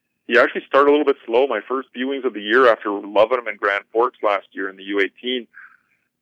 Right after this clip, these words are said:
you know, he, he was just by his standard, just okay. Uh, I didn't see an, the explosiveness I had remembered seeing in, in, in, uh, North Dakota. And then the next time I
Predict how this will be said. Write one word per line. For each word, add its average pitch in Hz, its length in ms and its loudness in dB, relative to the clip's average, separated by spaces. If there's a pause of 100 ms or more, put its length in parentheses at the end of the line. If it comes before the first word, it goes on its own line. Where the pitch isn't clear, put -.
you 143 80 4
know, 139 80 6
he, 127 260 -6 (100)
he 143 80 -8
was 143 160 -2
just 156 160 -8 (640)
by 120 140 4
his 143 160 2 (100)
standard, 120 380 -2
just 107 180 -10
okay. 110 500 -2 (320)
Uh, 92 120 -8
I 95 120 -2
didn't 120 300 -8
see 123 100 -6
an, 107 80 -4 (180)
the 107 100 0
explosiveness 117 920 2
I 107 80 6
had 101 220 4 (420)
remembered 107 460 0 (100)
seeing 110 220 -8
in, 98 200 -10
in, 95 480 -14
in, 95 300 -12
uh, 92 320 -4
North 104 240 4
Dakota. 104 460 6 (1300)
And 120 140 2
then 135 120 8
the 127 80 6
next 127 240 4
time 123 160 0
I 113 100 0